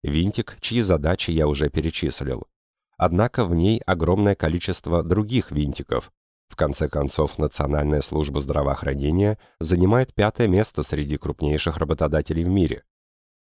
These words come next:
Несчётное количество медсестёр, парамедиков, социальных работников, специалистов по паллиативной помощи и других сотрудников – обеспечивают работу медицинской системы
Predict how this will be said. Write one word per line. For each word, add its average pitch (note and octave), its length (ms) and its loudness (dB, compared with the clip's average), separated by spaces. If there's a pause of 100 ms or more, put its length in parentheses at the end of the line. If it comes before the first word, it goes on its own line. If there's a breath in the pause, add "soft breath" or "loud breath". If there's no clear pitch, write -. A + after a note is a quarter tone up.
(100)
Несчётное D#2+ 580 2
количество D2+ 580 -2
медсестёр, C#2+ 680 0 (280 soft breath)
парамедиков, F#2 800 0
социальных D2 560 0
работников, E2+ 680 0
специалистов D#2 720 -2
по D#2 100 -4
паллиативной D2 580 0
помощи G2 520 0 (300 soft breath)
и C3+ 40 2
других C3 380 4
сотрудников – A#2 760 0 (260)
обеспечивают F2 800 0
работу D2+ 420 0
медицинской D2 580 -2
системы F#2+ 640 0